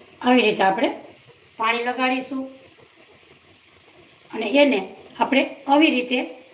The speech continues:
બંને બાજુથી પેક કરીશું. હાથમાં લઈ અને આવી રીતે આપણે પેક કરીશું. જુઓ, અને આમાં આપણે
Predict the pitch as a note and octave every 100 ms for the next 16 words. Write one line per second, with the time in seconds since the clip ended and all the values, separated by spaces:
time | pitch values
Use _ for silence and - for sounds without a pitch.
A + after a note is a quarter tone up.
0 | - - B3+ C#4+ D#4+ B3 A3+ A3+ B3+ D#4
1 | - - - - D4+ D4+ - G#3+ F#3+ E3
2 | F3 - - _ _ _ _ _ _ _
3 | _ _ _ _ - _ _ - - A3+
4 | C4+ C4+ C#4 D4 - - - - _ -
5 | A#3+ G#3+ B3 C#4+ A3 G3+ G3 G3 C4+ -
6 | - - _ - A#3 A#3 G#3 F#3 E3 F3+
7 | F3+ F#3+ - - - - - _ _ _
8 | - _ _ _ _ _ _ _ _ -
9 | _ _ _ - _ E4+ F#4 _ _ -
10 | - A4 _ _ _ _ _ _ - -
11 | - - _ _ _ - - A3 G#3 A#3
12 | A3 - C#4